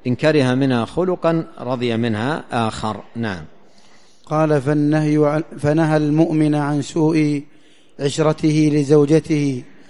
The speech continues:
Speaker 2: والنهي عن الشيء أمر بضده، وأمره أن
Speaker 1: لا
Speaker 2: يل-"
Speaker 1: يفرك هذا نهي عن البغض، والنهي عن شيء، الشيء أمر بماذا؟
Speaker 2: بضده.
Speaker 1: أمر بضده،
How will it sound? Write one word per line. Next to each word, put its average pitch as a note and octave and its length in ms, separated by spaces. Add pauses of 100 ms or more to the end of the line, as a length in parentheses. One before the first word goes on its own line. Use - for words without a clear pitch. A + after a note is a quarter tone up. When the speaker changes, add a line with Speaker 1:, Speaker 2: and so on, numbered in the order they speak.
(280)
Speaker 2:
والنهي D#3+ 580
عن D#3 180
الشيء E3 680
أمر E3+ 220
بضده، C#3+ 840 (1200)
وأمره E3+ 800
أن D#3+ 40
Speaker 1:
لا F3 180
Speaker 2:
يل-" F3+ 160
Speaker 1:
يفرك F#3 400 (200)
هذا D3+ 280
نهي D#3+ 420
عن C#3 240
البغض، A2+ 400 (1400)
والنهي D3 420
عن C3 160
شيء، D3+ 360
الشيء D3+ 360
أمر C#3 200
بماذا؟ A#2+ 640 (300)
Speaker 2:
بضده. C3+ 260
Speaker 1:
أمر E3 180
بضده، D3 540